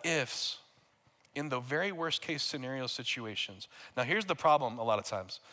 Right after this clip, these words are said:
Ready? In the worst case scenarios, do you know what we want? We want God to rescue us. A dear friend once told me sometimes that, that sometimes I can be the damsel in distress. I want God just to rescue me out of something. Y'all know what I'm talking about? Get me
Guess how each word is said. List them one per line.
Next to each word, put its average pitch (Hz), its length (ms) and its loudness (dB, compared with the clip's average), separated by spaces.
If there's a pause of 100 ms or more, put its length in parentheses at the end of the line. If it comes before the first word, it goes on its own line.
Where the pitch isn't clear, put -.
(240)
Ready? 151 280 2 (640)
In 196 180 2
the 226 80 4
worst 185 280 4
case 160 200 2
scenarios, 135 460 0
do 117 100 -4
you 139 60 -2
know 147 140 0
what 151 100 -2
we 143 80 -2
want? 143 280 2
We 131 80 -4
want 123 180 -2
God 113 180 4
to 104 60 -4
rescue 101 480 -2
us. - 300 -6 (880)
A - 60 -8
dear 131 220 2
friend 135 320 2
once 127 180 0
told 135 200 -2
me 131 80 -2
sometimes 117 520 0
that, 110 140 -2 (280)
that 123 120 0
sometimes 143 600 2
I 127 100 6
can 127 160 -2
be 120 100 -2
the 110 120 -4
damsel 117 360 0
in 113 60 -2
distress. 107 520 0
I 135 60 2
want 127 160 2
God 113 160 6
just 107 120 -8
to 101 60 -4
rescue 107 320 0
me 107 160 -6
out 98 220 4
of 101 100 -6
something. 92 320 -8 (460)
Y'all 123 120 4
know 131 80 4
what 131 60 4
I'm 127 60 -2
talking 135 240 6
about? 143 240 4 (520)
Get 185 200 2
me 170 160 2